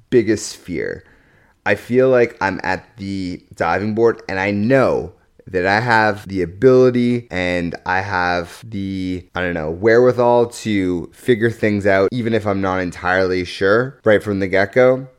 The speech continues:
if I can just jump. But I feel like I'm being paralyzed to actually taking that jump. It's like every, every muscle in me is trying to push myself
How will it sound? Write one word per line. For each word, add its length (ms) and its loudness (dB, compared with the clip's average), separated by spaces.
if 340 6
I 160 2
can 240 -8
just 440 -2
jump. 520 -4
But 140 -2
I 80 0
feel 420 0
like 220 2
I'm 380 -4
being 440 -4
paralyzed 1000 -8
to 140 -10
actually 380 -8
taking 440 -8
that 180 -8
jump. 200 -8
It's 140 -12
like 240 -4
every, 460 0
every 200 2
muscle 300 2
in 100 0
me 120 0
is 120 -4
trying 580 -4
to 180 -12
push 440 -10
myself 460 -4